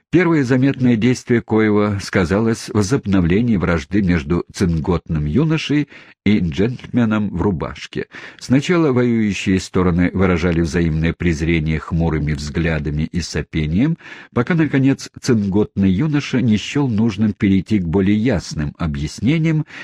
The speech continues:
и тогда произошёл следующий вразумительный разговор. "Сойер", — громко сказал цинготный юноша. "В чём дело, Нодди?" — отозвался мистер Боб Сойер. "Мне бы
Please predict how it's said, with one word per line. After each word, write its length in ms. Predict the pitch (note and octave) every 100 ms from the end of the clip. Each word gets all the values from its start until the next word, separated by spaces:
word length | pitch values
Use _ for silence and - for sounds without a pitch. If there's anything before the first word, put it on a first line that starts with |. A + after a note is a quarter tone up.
| - -
и 80 | B2+
тогда 320 | B2+ C3 F#3
произошёл 580 | C#3 A#2+ F2+ F2+ C#3+ D#3
следующий 800 | - F2+ F2+ A2 D3 - D3+
вразумительный 880 | D3 G2 F2+ E2+ D#2 F2+ - A2+ G#2+
разговор. 640 | G#2 F2 D#2 C#2 A#1+ C2 C2 - - - - - -
"Сойер", — 600 | - - A#2+ D3+ G#2 A#2 - _
громко 480 | F2+ F#2 A2+ C3+ C#3
сказал 520 | C#3 - D#2+ F2 A#2 -
цинготный 720 | - F2+ D2+ F2+ G#2+ G2 G2
юноша. 580 | D2 C2 C2 - - B1
"В 40 | -
чём 200 | - F3
дело, 340 | F#2 E2+ E2
Нодди?" — 580 | G2 G#2 G#2+ G2 E2+ A2+ - - - - _ -
отозвался 640 | E2+ D2+ D#2+ B2+ C3+ C3
мистер 400 | F#2+ G2+ - A2
Боб 260 | D#2 E2+ -
Сойер. 460 | - D2+ B1 - - _ _ _ _ _
"Мне 220 | - G2+
бы 240 | C#3+ C#3+